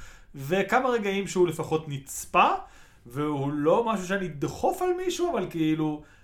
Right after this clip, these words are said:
בסך הכל אני יכול כזה, אתה יודע, להמליץ עליו מאוד בהסתייגות, למי שממש מחפש אנימציה מוקדמת, ודברים קצת מוזרים, וכזה בהסתייגות מאוד גדולה. אוקיי, סבבה.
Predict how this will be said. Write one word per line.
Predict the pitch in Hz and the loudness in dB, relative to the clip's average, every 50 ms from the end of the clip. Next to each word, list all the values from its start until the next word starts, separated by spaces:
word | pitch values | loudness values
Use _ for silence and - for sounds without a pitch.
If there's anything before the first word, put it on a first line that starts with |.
| - - - - - | -20 -20 -20 -10 -6
בסך | 180 180 175 - - - - 359 349 - - | -6 -4 -4 -4 -6 -4 -4 -4 -4 -4 -6
הכל | 339 339 - - 285 359 359 349 311 | -6 -8 -6 -6 -6 -4 -4 -4 -4
אני | 294 247 | -6 -6
יכול | 214 185 - 196 202 226 226 226 - | -8 -8 -6 -4 -2 -2 -2 -2 -4
כזה, | - 208 202 202 190 | -6 -6 -6 -6 -8
אתה | 190 196 | -6 -6
יודע, | 202 214 202 196 | -6 -4 -4 -4
להמליץ | 196 190 185 185 190 190 202 226 240 254 269 262 - - - 247 | -4 -4 -6 -6 -6 -8 -8 -8 -8 -10 -10 -12 -12 -12 -10 -8
עליו | 240 233 226 220 214 208 | -6 -6 -6 -6 -8 -8
מאוד | 214 208 208 214 240 254 262 | -10 -8 -4 -2 -2 -2 -4
בהסתייגות, | 262 226 - - - 208 208 196 214 254 247 - - | -6 -10 -10 -8 -10 -10 -10 -8 -8 -6 -6 -6 -8
למי | 196 185 226 - | -10 -12 -10 -8
שממש | - 240 208 185 180 185 202 214 208 214 | -8 -6 -6 -6 -8 -8 -6 -6 -6 -4
מחפש | 226 254 233 - - 190 - - 220 226 - 214 | -4 -4 -4 -4 -6 -8 -8 -6 -6 -6 -4 -4
אנימציה | 202 190 180 175 190 196 208 208 - 233 | -6 -6 -6 -6 -4 -6 -6 -2 -2 -2
מוקדמת, | 208 208 185 - - 165 160 214 233 233 233 233 220 214 196 - 208 185 | -2 -2 -6 -6 -6 -2 2 2 2 2 2 -4 -4 -4 -6 -8 -8 -8
ודברים | 185 170 160 170 175 185 180 196 226 233 233 202 | -8 -8 -8 -6 -4 -4 -4 -4 -6 -8 -8 -8
קצת | - 214 208 208 | -10 -10 -10 -10
מוזרים, | 226 233 214 180 185 202 185 190 233 269 285 294 302 302 302 - - - - - - - - - | -8 -8 -6 -4 -4 -4 -4 -4 -6 -8 -8 -8 -8 -10 -10 -12 -16 -20 -20 -20 -20 -20 -20 -20
וכזה | - - 285 262 277 277 311 - | -12 -10 -4 -2 -2 -2 0 2
בהסתייגות | 311 302 285 - 285 302 302 294 - 349 349 339 - | 2 2 2 2 -2 -2 -2 2 6 6 6 6 6
מאוד | 262 233 233 220 180 | 4 4 4 4 4
גדולה. | 180 175 185 180 180 180 175 - - - - - - - _ - - | 2 4 4 6 6 6 4 4 -2 -6 -10 -12 -16 -20 _ -2 2
אוקיי, | 233 - - - 131 107 107 107 - - - - - | 2 2 2 0 -4 -4 -6 -14 -20 -20 -20 -20 -20
סבבה. | - - - 185 160 160 131 - - | -18 -8 -6 0 0 0 0 0 -4